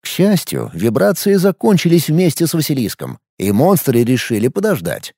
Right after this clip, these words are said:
Иначе помчались бы вниз, игнорируя охрану в крепости. Однако на их беду на пути оказался разрушитель,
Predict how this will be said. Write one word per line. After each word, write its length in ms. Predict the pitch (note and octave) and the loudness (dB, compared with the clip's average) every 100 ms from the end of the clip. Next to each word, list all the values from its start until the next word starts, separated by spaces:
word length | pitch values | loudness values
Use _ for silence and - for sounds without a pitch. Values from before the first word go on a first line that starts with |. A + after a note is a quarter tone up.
| _ _ _ | _ _ _
Иначе 460 | - G2 B2 C3+ - | -6 -2 0 0 0
помчались 480 | C3+ C3 D3 C3+ A#2+ | 0 0 2 2 2
бы 140 | B2 | 2
вниз, 400 | A2 D#3 B2 - | 2 2 2 -2
игнорируя 640 | A2 C#3 E3+ E3 B2+ A#2+ A2+ | -2 2 4 4 4 4 4
охрану 420 | - F3 F3 D3+ | 2 2 2 2
в 80 | - | -2
крепости. 640 | G3+ E3+ F2 - - G1+ _ _ _ _ _ | -4 -4 -6 -10 -12 -16 _ _ _ _ _
Однако 600 | C#2+ D#2 D#2+ D#3+ G3+ G#3 | -8 -6 0 2 2 2
на 160 | F3+ C3+ | 2 2
их 180 | F#2+ D#2+ | 0 -4
беду 360 | E2+ A2 G3 | -2 2 2
на 160 | B2 C3 | 2 0
пути 400 | B2+ A#2+ - A3 | 0 -2 -2 0
оказался 640 | F#3+ G3 F3+ G3+ F3 G3+ | 0 0 0 0 0 0
разрушитель, 760 | G3 F3+ F3+ - G3+ - A#1+ | 2 2 0 0 -4 -4 -8